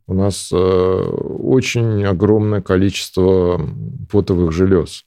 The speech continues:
в коже, рекордное количество. Мы очень, э, значит, много потеем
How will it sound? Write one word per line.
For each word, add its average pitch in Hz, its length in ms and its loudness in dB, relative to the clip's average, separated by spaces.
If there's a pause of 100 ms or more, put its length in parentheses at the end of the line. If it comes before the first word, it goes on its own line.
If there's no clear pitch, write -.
в - 100 -20
коже, 82 360 2 (240)
рекордное 90 540 0
количество. - 720 -10 (460)
Мы 92 120 0
очень, 110 580 0
э, 95 440 0
значит, 90 360 -6
много 92 280 0
потеем 85 680 0